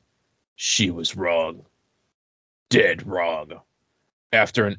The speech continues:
accidental fatal dose of praying mantis spermatozoa, Susan has an unquenchable hunger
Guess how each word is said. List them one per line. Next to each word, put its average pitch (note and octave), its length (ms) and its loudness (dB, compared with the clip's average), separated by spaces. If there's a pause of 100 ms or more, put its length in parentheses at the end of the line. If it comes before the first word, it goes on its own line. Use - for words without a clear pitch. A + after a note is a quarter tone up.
accidental G#2+ 640 0
fatal G#2 440 0
dose F#2 320 -2
of F2 140 -6
praying G#2+ 380 2
mantis G2+ 400 0
spermatozoa, F#2+ 840 0 (560)
Susan G#2 520 4
has F#2+ 240 -2
an G#2+ 80 -6
unquenchable G#2+ 840 0
hunger G#2 440 0